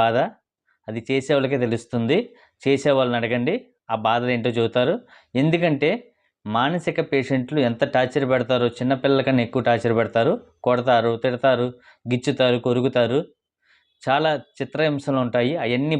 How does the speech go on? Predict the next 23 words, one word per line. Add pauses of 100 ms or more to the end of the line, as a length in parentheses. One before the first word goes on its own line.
భరించి
చేయగలిగేదే (640)
కేర్
టేకర్ (100)
జాబు (100)
మానసిక (100)
పేషెంట్లకు. (500)
మిగతా (100)
పేషెంట్లకు
అలా
ఉండదు. (340)
వాళ్ళని
జాగ్రత్తగా
చూసుకుంటూ, (540)
వాళ్ళకి
తోడుంటూ, (500)
వాళ్ళకి
టైంకి (100)
మందులు
వేస్తూ, (240)
అన్నీ (100)
జాగ్రత్తగా
చూసుకుంటూ